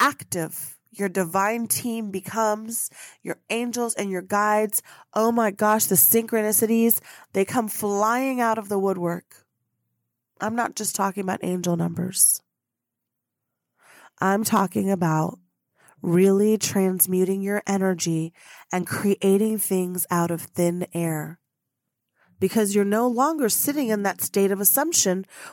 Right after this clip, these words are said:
where things go wrong, because you're not constantly being bombarded by your friends and the internet and society and television and music and, and all of these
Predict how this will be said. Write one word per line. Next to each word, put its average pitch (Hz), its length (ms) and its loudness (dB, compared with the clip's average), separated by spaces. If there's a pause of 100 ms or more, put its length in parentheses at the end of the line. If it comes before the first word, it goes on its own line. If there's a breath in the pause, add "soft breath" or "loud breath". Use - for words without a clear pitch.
where 202 120 2
things 175 440 0
go 208 180 4
wrong, 269 400 4
because 185 300 -6
you're 190 80 -6
not 185 240 -2
constantly 254 680 -2
being 202 300 -2
bombarded 202 640 0 (320)
by 170 100 0
your 175 160 2
friends 226 560 2
and 175 160 0
the 175 160 -4
internet 240 500 2 (360 loud breath)
and 185 120 -8
society 240 880 2
and 190 220 -2
television 233 640 0
and 190 160 -2
music 277 560 2 (400 loud breath)
and, 196 380 -2
and 202 240 0 (100)
all 339 380 2
of 233 160 0
these 220 340 2